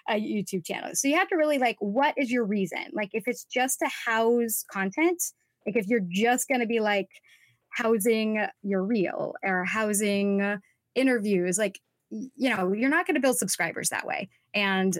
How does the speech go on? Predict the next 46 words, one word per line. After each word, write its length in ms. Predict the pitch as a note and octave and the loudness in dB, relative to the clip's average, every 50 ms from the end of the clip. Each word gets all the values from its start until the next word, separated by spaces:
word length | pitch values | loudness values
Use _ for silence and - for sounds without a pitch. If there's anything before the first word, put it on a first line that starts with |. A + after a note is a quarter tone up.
| - _ - | -6 _ -4
I 80 | G#3 | -2
know 80 | A3 A#3 | 0 0
it 120 | A#3+ - | 0 0
seems 160 | - B3+ G3+ - | 0 0 0 0
obvious, 360 | - F3+ F#3 A#3+ B3 C4 - | -2 -2 0 0 0 0 0
but 200 | - F#3+ E3 - - | -2 -2 -4 -2 -2
that's, 300 | F3 F3 E3+ - - - - - | -4 -2 -2 0 -2 -2 -2 0
a 60 | G3 | 0
lot 180 | G3 F#3 F#3 | 2 2 2
of 60 | F#3 - | 0 0
actors 340 | - F3 - - F#3 F3 - | -2 -4 -4 -4 -6 -6 -2
don't 220 | - F3+ E3+ - - | -2 -2 -2 -2 -2
realize, 440 | - F#3+ F3+ D#3+ G#2 G2 - - - | -2 0 0 0 0 -2 -2 -4 -4
like, 120 | F3 F3 - | -4 -6 -6
you 80 | G3+ F#3+ | -6 -4
can't 240 | - C4 C#4+ C#4+ | 0 0 0 2
monetize 480 | C4 A#3+ A#3 A#3 G#3+ G3 G#3 F#3 F#3 E3 | 2 2 2 2 0 0 0 -2 -2 0
your 140 | F#3 F3+ E3 | -2 -2 0
reel. 220 | F3 E3+ - - - | -2 -2 -4 -4 -4
So 220 | - - G3 F#3+ | -2 -2 0 -2
if 80 | F#3 F#3 | -2 0
that's 280 | G#3 A3 C4+ C4 - | 0 -2 -2 -2 0
really 220 | C#4 D4 C#4 C4 A#3 | 0 2 2 2 2
all 180 | - A3+ A3+ | 2 2 2
you're 120 | A3+ A3+ G#3+ | 2 2 2
gonna 160 | G#3 G#3 G3 | 0 -2 0
put 160 | - A#3+ A3+ | -2 -2 0
on 100 | A3+ A#3 | 0 0
there 160 | A#3 A3 G3 | 2 2 0
are 100 | - F3 - | 0 -2 -2
clips, 360 | - C#4 B3+ - - - - - | 0 -2 0 0 0 -2 -2 0
then 280 | G#3 G3 G3 G3 F#3+ - _ - - - - - _ _ _ - | -2 -2 0 0 -2 -2 _ -18 -20 -20 -20 -20 _ _ _ -2
that's, 560 | F#3 F3 A#3 A3+ A#3 B3+ B3 - - - - - | 0 0 2 2 0 0 -2 -4 -6 -6 -8 -8
you 160 | - G#3+ A#3+ | -4 -2 0
know, 140 | G3 F3 - | 0 0 0
you're 100 | A3 C4 | 2 0
not 140 | C4+ G3+ G3 | 0 2 2
building 320 | A3+ A#3 G#3+ G3 F#3+ F3 | 2 2 2 2 0 -2
a 60 | F3+ | -2
channel. 340 | F3 - - - - - - _ - - _ - | -4 -6 -8 -8 -10 -14 -20 _ -20 -20 _ -4
So, 380 | - - B3 A3 G#3 G3 G3 - - - | 0 2 4 4 4 4 2 0 -4 -2
but 140 | G#3+ A#3 | 0 0
if 100 | A3 G3+ | 0 2
you 80 | C#4 C4 | 2 2
wanna 220 | B3 A#3+ G#3+ G3 | 2 2 2 0
vlog, 360 | F#3 F3+ G3 G3 F3+ G3 G#3 | -2 0 0 0 2 0 0